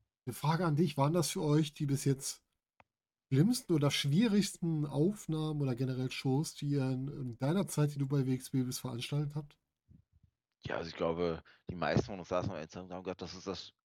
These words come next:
Speaker 2: Schwierigste, was wir je in unserem Leben getan haben <laughs>
Speaker 1: Mhm.
Speaker 2: und das Anstrengendste.“ Schwierigste klingt jetzt so 'n bisschen überdramatisch, ne, aber das
Speaker 1: Ja.
Speaker 2: Anstrengendste und Belastendste, was du je in <laughs> deinem Leben gemacht hast,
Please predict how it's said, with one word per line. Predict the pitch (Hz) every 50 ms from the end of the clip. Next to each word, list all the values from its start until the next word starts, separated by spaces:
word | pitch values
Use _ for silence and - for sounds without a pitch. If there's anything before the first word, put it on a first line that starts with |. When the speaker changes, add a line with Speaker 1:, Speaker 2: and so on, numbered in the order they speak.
| _
Speaker 2:
Schwierigste, | - - - 113 110 117 127 131 - - 110
was | 98 -
wir | 101 98
je | 95 98 107
in | 113
unserem | 110 - 104 98 95
Leben | 92 90 95 95
getan | 87 90 - - 73 71 76 85 92
haben | 104 107 117 131 175 262
<laughs> | - - - - - - - - - - -
Speaker 1:
Mhm. | 110 110 123 117 131 147 - _ _ _ _ _ _ _ -
Speaker 2:
und | 107
das | 107 - -
Anstrengendste.“ | - 101 107 113 - - - - 120 110 117 127 131 - - - - 139 156 180 - _ _ _ _ _
Schwierigste | _ - - 80 80 78 76 - - -
klingt | - 95 90 -
jetzt | 73 -
so | - 78
'n | 78
bisschen | - - - 67 65 - - _ _ _ _ _ _ _ _
überdramatisch, | - 90 90 80 - - 73 73 71 69 65 67 - - - - 156
ne, | 90 -
aber | - 127
das | 113 110
Speaker 1:
Ja. | 120 113
Speaker 2:
Anstrengendste | 101 110 123 - - - 113 113 120 127 120 - - - 120 107
und | 107 95 -
Belastendste, | 104 98 92 95 - - - - - 131 120 - - 131 107
was | 101 -
du | - 110
je | 101 87 98 101 117
in | -
<laughs> | - 226 - -
deinem | 107
Leben | 95 101 80 - 120
gemacht | 113 123 110 85 78 - - - - -
hast, | - 117 - - - -